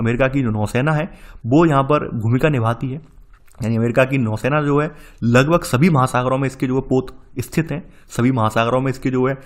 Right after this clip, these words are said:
कह सकते हैं, अ, जो आपके युद्धक पोत होते हैं वो तैनात किए गए हैं। वो इसीलिए तैनात किए गए हैं कि विश्व भर में कोई भी घटनाक्रम घटित हो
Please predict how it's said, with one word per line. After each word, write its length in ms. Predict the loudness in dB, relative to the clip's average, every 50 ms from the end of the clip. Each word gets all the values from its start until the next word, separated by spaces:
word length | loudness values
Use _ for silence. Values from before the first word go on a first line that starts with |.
| -20 -20 -20 -18 -4 -2
कह 80 | 0
सकते 300 | 0 0 -2 -2 -2 -2
हैं, 120 | -2 -2 -4
अ, 80 | -6 -8 -14 -20 -20 _ -8 -4
जो 340 | -2 -2 0 0 2 2 2
आपके 220 | 2 2 0 -2
युद्धक 380 | -2 -2 0 -2 -2 -4 -4 -10 -20 -20 _ 0
पोत 160 | 2 2 2 2
होते 200 | -2 -2 -2 -2
हैं 60 | -2
वो 80 | -2 -2
तैनात 440 | -2 0 2 2 2 2 0 -4 -6
किए 180 | -2 0 0 2
गए 140 | 2 0 0
हैं। 160 | -4 -6 -8 -12 -18 -16 -8 -6
वो 40 | -4
इसीलिए 260 | -2 2 2 2 2
तैनात 280 | 2 0 0 -2 -2
किए 240 | -2 -4 -2 -2 0
गए 60 | -2
हैं 140 | -2 -4 -4
कि 60 | -4
विश्व 300 | -2 -2 -4 -4 -4 -4
भर 120 | -4 -4 -4
में 120 | -4 -6
कोई 180 | -4 -2 0 0
भी 100 | 0 0 -2 -4 -10 -14 -8
घटनाक्रम 540 | -6 -6 -4 -2 -2 -2 -2 -2 -2 -2 -2
घटित 220 | -2 -2 -2 -2 -4
हो 80 | -4